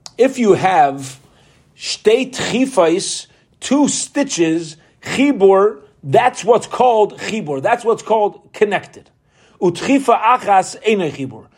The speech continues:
But if it's only one up and down stitch, that's not called connected.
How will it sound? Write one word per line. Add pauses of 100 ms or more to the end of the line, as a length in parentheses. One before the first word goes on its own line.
(220)
But
if
it's
only (120)
one
up
and
down
stitch, (360)
that's
not
called
connected.